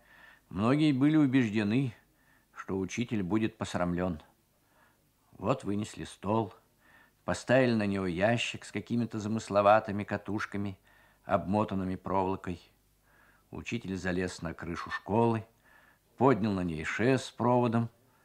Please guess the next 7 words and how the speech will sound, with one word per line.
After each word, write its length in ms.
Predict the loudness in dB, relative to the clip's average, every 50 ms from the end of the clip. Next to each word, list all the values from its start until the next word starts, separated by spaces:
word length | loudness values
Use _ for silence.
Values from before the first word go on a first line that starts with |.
| _ _ _ _ _ _ _
потом 320 | -10 -8 -4 -4 -4 -4
сошёл 420 | -4 -4 -6 -2 -2 -2 0 0 0
на 340 | 2 4 6 6 6 6
земь, 260 | 2 0 -4 -6 -6 -8 -12 _ _ _ _ _ _ _ _ _ _ _ _ _ _ _ _
прикоснулся 760 | -6 -6 -4 -2 -2 -2 -2 -2 -2 0 0 0 -2 -4 -8
к 80 | -10 -10
ящику. 640 | -10 -8 -6 -6 -6 -8 -12 -14 -16 -16 -16 -16 -18